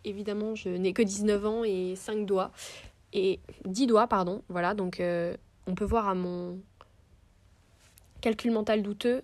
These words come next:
que je ne suis pas prête à lancer ce genre de projet. Mais, euh,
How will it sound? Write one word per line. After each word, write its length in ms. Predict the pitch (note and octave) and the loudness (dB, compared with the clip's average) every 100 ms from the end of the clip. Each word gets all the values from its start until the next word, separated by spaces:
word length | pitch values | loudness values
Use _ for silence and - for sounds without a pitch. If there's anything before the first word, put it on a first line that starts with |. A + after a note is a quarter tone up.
| _ | _
que 180 | - G3+ | -4 -2
je 100 | G3 | 0
ne 80 | G#3 | 0
suis 120 | A#3+ | 0
pas 120 | C#4 | 0
prête 380 | C4 A#3 A#3 - - | 0 -2 -4 -8 -4
à 100 | G3 | -2
lancer 260 | G3 G3 | -2 -4
ce 140 | G#3+ G#3 | -8 -6
genre 180 | G3+ G3 | -4 -4
de 60 | |
projet. 420 | F#3+ G#3+ G3 G#3+ - - - - - _ _ _ - - - | -4 -2 -2 -2 -6 -20 -20 -20 -20 _ _ _ -20 -20 -10
Mais, 300 | G3+ G3+ G3 | -2 2 2
euh, 220 | F#3+ F#3 | 0 -2